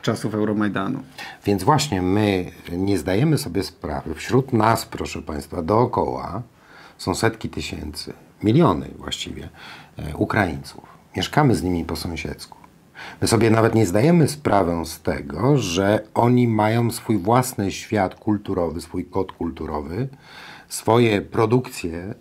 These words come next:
Speaker 2: kulturowe, które ich fascynują, które dla nich są naprawdę ważne i które oni rozumieją. Produkcje, których my często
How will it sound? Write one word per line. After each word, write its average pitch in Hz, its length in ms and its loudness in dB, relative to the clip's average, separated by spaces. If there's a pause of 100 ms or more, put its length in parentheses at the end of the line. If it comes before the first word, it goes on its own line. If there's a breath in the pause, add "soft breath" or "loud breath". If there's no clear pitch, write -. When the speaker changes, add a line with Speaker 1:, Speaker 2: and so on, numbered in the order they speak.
(300)
Speaker 2:
kulturowe, 87 680 -2
które 85 540 -6 (440 loud breath)
ich 127 140 0
fascynują, 95 960 -4
które 82 460 -4 (260)
dla 90 220 0
nich 82 220 -6
są 78 300 -6
naprawdę 82 420 -4
ważne 92 400 0
i 78 40 -8
które 80 240 -4
oni 82 160 -6
rozumieją. 78 720 -8 (500 loud breath)
Produkcje, 117 380 2
których 135 320 2
my 107 180 4
często 104 720 -2